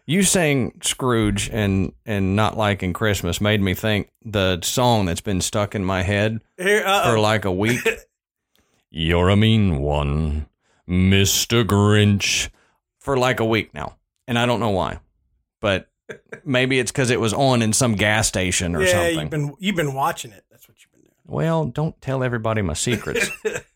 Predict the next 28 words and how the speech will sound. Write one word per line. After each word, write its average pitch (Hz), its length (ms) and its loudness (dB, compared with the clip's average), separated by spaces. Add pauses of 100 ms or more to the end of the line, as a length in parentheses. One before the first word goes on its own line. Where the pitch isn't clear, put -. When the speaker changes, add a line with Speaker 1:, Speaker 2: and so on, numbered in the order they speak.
(640)
Speaker 1:
Um, 139 540 0
so 147 140 -2
we 185 140 2
wanted 190 380 0
to 143 520 -2 (460)
go 147 120 0
ahead 147 180 2
and 113 100 -2
thank 135 380 0
everybody, 117 760 0 (100)
um, 104 560 0 (480)
for 104 720 2 (720)
all 170 200 2
the 147 80 2
reviews 120 480 2
that 101 160 -2
y'all 101 140 0
have 87 120 -4
given 101 260 0
us. 98 360 0
We 104 200 0
really 135 380 2
appreciate 117 760 0
that. 107 360 0 (580)
It, 110 260 -4 (160)
it 131 200 -4
means 143 420 2
more 131 560 2